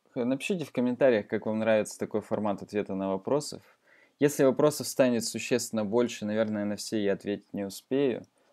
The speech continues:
Но самые интересные буду разбирать,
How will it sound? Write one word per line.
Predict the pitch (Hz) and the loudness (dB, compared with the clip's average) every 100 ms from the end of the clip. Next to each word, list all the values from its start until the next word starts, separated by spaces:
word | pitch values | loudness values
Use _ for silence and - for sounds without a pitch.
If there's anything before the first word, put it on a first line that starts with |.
| _ | _
Но | 110 120 | -2 -2
самые | 123 120 117 107 | 2 2 2 0
интересные | 101 95 104 120 127 104 98 95 92 | -2 -2 0 0 0 -6 -6 -6 -6
буду | 90 98 101 95 90 | -6 -6 -4 -4 -4
разбирать, | 92 92 87 95 101 120 120 - | -4 -4 -2 0 2 2 0 -10